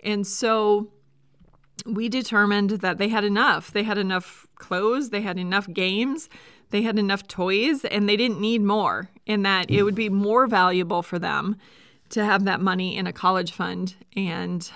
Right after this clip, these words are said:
um, to be able to spend it on their education. Um,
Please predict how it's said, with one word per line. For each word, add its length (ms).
um, 360
to 100
be 160
able 140
to 40
spend 280
it 80
on 120
their 120
education. 720
Um, 440